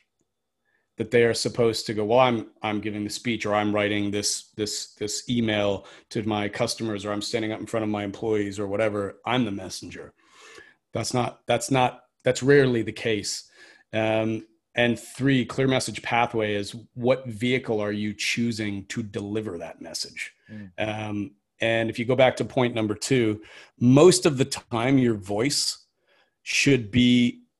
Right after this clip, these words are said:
Speaker 1: from the perspective of your audience. If you need to speak from a place of, um, identification with who you are trying to convince or deliver a clear message to.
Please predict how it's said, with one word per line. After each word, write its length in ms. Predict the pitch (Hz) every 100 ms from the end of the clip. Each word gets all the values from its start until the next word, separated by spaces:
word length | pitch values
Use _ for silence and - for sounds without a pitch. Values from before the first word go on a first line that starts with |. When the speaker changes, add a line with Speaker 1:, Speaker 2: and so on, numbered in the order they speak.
| _
Speaker 1:
from 280 | - 127 123
the 60 | 117
perspective 720 | - 120 - - 127 - 113
of 140 | 110
your 200 | 104 98
audience. 720 | 87 85 78 76 - - - _ _ _ _ _
If 140 | 101
you 140 | 113 113
need 180 | 127
to 60 | 117
speak 420 | - - 131 123
from 500 | - 123 113 110 107 _ _ _ _ _
a 80 | 104
place 380 | - 120 113 - -
of, 420 | 110 107 104 - -
um, 480 | 107 101 98 95 92 _ _ _ _ -
identification 880 | 107 123 127 120 110 113 110 113 101
with 240 | 101 - _ _ _ _
who 300 | - 151 147
you 200 | 139 127
are 120 | 113
trying 600 | - - 123 113 113 113
to 480 | 110 110 101 98 92 _ _ _ _ _ _ _ _ _ _ _ _ _ _ _ _ _ _ -
convince 640 | 135 113 110 107 98 -
or 120 | - 113
deliver 420 | 107 110 110 107
a 60 |
clear 280 | 101 - 113
message 480 | 104 104 - 85 -
to. 220 | - 76